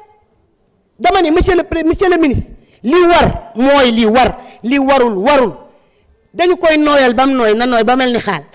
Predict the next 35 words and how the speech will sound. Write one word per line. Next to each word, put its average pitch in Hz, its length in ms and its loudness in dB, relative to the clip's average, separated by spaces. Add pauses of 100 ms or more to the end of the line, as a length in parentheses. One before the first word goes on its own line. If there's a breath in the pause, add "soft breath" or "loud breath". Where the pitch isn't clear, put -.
(160 loud breath)
ñu 254 100 -6
waxtaane 214 420 -2
ko. - 120 -20 (840 soft breath)
Ñun 339 220 2
ñii 359 180 2
ñëpp 359 1000 2
am 294 120 0
nañ 262 160 0
lu 240 100 -4
ñu 220 80 -4
bëgg. 196 220 -6 (1040)
Waaye 294 300 2
li 349 100 2
ñu 359 120 2
gën 392 160 2
a 392 40 0
bëgg 339 280 -2
mooy, 240 240 0 (440 soft breath)
comme 311 180 0
li 302 80 -2
ñuy 285 100 -2
wax 247 140 -2
rek, 208 160 -4 (220)
waxtaanee 214 540 -4
ko. - 140 -20 (600)
Ñu 277 100 -4
ngi 330 40 -4
koy 330 160 0
waxtaanee, 320 500 0 (720)
li 277 100 -10
tax 339 140 -2
ñu 339 100 0
koy 330 140 2
waxtaanee 254 400 -2
mooy, 254 260 0